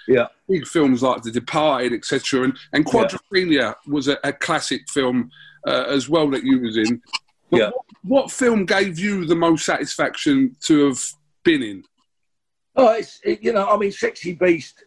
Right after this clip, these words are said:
Speaker 1: was, was a hell of a film to be in. I, I loved every moment of it. But, uh, Nil by Mouth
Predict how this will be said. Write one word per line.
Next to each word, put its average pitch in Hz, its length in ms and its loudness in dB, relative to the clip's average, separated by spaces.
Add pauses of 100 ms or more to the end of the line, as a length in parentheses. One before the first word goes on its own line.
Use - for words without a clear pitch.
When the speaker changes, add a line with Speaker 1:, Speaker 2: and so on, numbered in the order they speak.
Speaker 1:
was, 156 560 -2 (100)
was 156 240 0
a 151 120 4
hell 160 160 2
of 143 80 -10
a 131 40 -12
film 143 280 -2
to - 80 -14
be 135 260 4
in. 131 80 2
I, 139 100 2
I 139 260 2
loved 147 280 2
every 139 220 2
moment 147 400 0
of 123 100 -12
it. 117 120 -8 (420)
But, 131 160 2
uh, 160 100 4
Nil 165 200 2
by 160 200 4
Mouth 170 300 -4